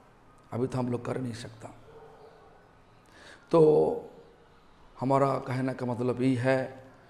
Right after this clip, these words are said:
जे ये महीना ठीक ढंग से बिताओ। ठीक ढंग से मतलब जो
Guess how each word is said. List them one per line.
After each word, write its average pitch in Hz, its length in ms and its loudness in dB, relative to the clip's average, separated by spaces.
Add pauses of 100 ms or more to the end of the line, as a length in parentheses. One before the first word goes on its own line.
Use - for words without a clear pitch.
(280)
जे 120 480 -4
ये 139 140 2
महीना 117 680 -4 (1000)
ठीक 143 280 -2
ढंग 127 320 -6
से 113 500 -8 (840)
बिताओ। 139 680 0 (1300)
ठीक 135 220 -2
ढंग 127 220 -4
से - 140 -6
मतलब 135 640 2 (840)
जो 117 480 -2